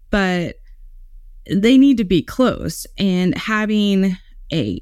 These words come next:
one source of truth where you can access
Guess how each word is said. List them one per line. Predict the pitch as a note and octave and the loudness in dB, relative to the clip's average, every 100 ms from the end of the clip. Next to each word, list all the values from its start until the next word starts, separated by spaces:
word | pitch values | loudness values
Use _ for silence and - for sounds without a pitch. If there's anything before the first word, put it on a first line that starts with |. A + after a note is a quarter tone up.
| - | -4
one | F3+ G#3 G#3+ A3 G3+ - | 0 2 4 4 2 -2
source | - G3+ F#3+ G#3 | -4 0 0 0
of | F3+ - | -2 -2
truth | - E3 B3 C4+ - | 0 2 2 -2 -2
where | F3 | 0
you | E3+ E3+ E3+ | 2 2 0
can | - F3+ D#3+ D#3 - | -2 -2 0 -2 -4
access | B2+ F3 - C4 C#4+ - - | -10 -10 -4 -2 -2 -4 -14